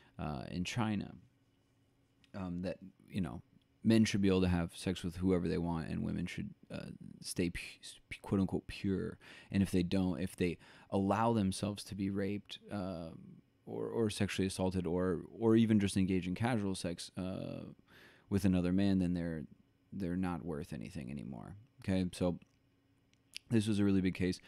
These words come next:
and the interesting thing is, is that, like I said, most of the other ones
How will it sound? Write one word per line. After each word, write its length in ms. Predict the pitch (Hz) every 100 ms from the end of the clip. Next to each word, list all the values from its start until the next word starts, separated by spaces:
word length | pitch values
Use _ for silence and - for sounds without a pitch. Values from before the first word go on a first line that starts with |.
| - - -
and 100 | 98
the 80 | 110
interesting 460 | 165 160 - 107
thing 220 | 90 87
is, 260 | 85 85 - - - -
is 140 | 90
that, 220 | 90 85
like 160 | 90 95
I 60 | 92
said, 300 | 139 117 98
most 440 | 98 120 156 -
of 80 | 123
the 140 | 110
other 160 | 113 104
ones 340 | 87 90 98